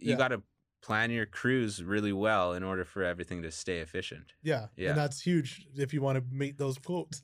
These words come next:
Speaker 2: <laughs>
Speaker 1: Yeah, exactly. So
Speaker 2: Right.
Speaker 1: to go back to, like, whether we hit our quotes or not, what we find is that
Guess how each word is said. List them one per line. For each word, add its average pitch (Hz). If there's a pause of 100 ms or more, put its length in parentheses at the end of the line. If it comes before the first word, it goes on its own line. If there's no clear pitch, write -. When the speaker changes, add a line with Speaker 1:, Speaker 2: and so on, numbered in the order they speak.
Speaker 2:
<laughs> -
Speaker 1:
Yeah, 135 (120)
exactly. 110
So 123
Speaker 2:
Right. - (160)
Speaker 1:
to -
go 131
back 117
to, 113
like, 101
whether 123
we 113
hit 123
our 117
quotes 120
or 110
not, 110 (480)
what 135
we 139
find 131
is 131
that 110